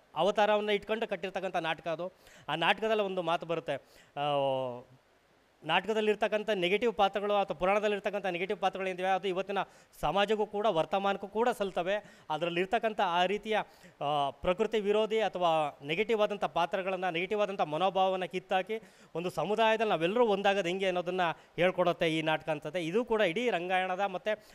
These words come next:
ರಂಗಭೂಮಿ ಆಶಯ. ಇನ್ನು ಮುಂದೆ ಇರ್ತಕ್ಕಂಥ ಅಷ್ಟೋ ನಾಟಕಗಳಿಗೆ ನೀವೆಲ್ಲರೂ ಬನ್ನಿ, ನಾಟಕೋತ್ಸವನ ಯಶಸ್ವಿಗೊಳಿಸಿ. ಅಪರೂಪದ ನಾಟಕಗಳು ನಿಮ್ಮ ಮುಂದೆ ಇದ್ದಾವೆ. ಧನ್ಯವಾದಗಳು.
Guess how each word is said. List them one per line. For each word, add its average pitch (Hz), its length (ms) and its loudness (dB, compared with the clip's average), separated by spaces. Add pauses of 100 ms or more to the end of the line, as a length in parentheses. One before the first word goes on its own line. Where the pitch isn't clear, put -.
(120)
ರಂಗಭೂಮಿ 185 500 0
ಆಶಯ. 160 320 0 (600)
ಇನ್ನು 220 220 2
ಮುಂದೆ 208 280 0
ಇರ್ತಕ್ಕಂಥ 196 320 0 (260)
ಅಷ್ಟೋ 165 380 0
ನಾಟಕಗಳಿಗೆ 214 400 -2
ನೀವೆಲ್ಲರೂ 190 420 2
ಬನ್ನಿ, 185 260 -2
ನಾಟಕೋತ್ಸವನ 165 580 -2
ಯಶಸ್ವಿಗೊಳಿಸಿ. 160 920 -4 (140)
ಅಪರೂಪದ 233 380 2
ನಾಟಕಗಳು 170 500 -2
ನಿಮ್ಮ 156 180 -4
ಮುಂದೆ 165 240 -4
ಇದ್ದಾವೆ. 156 400 -6 (160)
ಧನ್ಯವಾದಗಳು. 147 720 0